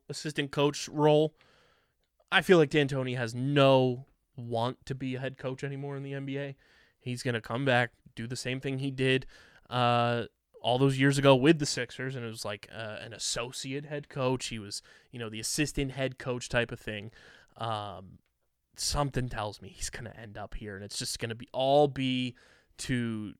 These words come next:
to pitch to James Harden to stay because D'Antoni and Harden have their relationship,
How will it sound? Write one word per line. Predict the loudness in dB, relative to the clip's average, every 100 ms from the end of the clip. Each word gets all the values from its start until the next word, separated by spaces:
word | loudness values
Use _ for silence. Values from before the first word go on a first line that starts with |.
| _
to | -16 -6
pitch | 2 2 2
to | -4
James | -6 -6 -6
Harden | -6 -6 -6 -8
to | -10
stay | -8 -8 -6
because | -8 -12 -14
D'Antoni | -12 -12 -10 -6 -4 -2 -2 -2
and | -4 -6
Harden | -2 -2 -2 -4
have | -8 -6
their | -2 -2
relationship, | -2 -2 -4 -8 -14 -12 -10 -10